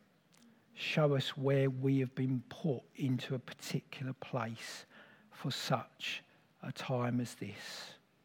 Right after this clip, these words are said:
And we, we reckon we don't need to be a queen or a king,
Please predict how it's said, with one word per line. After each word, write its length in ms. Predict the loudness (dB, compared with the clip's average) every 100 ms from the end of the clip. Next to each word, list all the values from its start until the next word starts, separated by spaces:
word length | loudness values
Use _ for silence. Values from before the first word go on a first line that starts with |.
| _ _ _ _ _ _ _ _ _ -2
And 160 | 2 6
we, 260 | 6 6 4
we 100 | 4
reckon 400 | 4 4 2 0
we 100 | 2
don't 200 | 2 2
need 180 | 0 0
to 100 | -4
be 120 | -4
a 60 | -4
queen 520 | -6 -4 -2 0 0
or 160 | 0
a 60 | -2
king, 480 | -4 -2 -2 -2